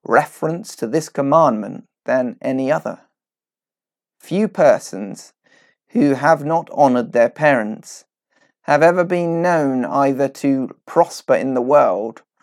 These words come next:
or to live long in it. God has thus put the seal of his displeasure on such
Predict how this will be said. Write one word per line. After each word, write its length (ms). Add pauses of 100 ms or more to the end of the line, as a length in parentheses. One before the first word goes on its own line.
(260)
or 140
to 160
live 300
long 260
in 160
it. 260 (1040)
God 340
has 260
thus 240
put 300
the 100
seal 580 (560)
of 220
his 240
displeasure 640
on 180
such 600